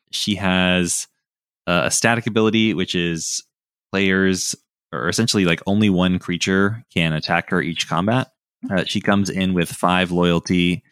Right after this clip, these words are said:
She has plus one, exile up to one target artifact or creature, return that card to the battlefield under its owner's control at the beginning of that player's end step.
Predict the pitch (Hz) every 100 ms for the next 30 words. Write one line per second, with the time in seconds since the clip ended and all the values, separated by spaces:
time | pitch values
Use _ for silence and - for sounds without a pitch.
0 | _ - 90 87 - 135 - 117 117 117
1 | 95 95 92 85 90 82 85 80 - 78
2 | 78 - - 117 117 107 87 87 80 -
3 | 80 78 76 - 78 73 78 71 78 73
4 | - 76 82 73 82 78 78 76 - 78
5 | 85 110 117 110 107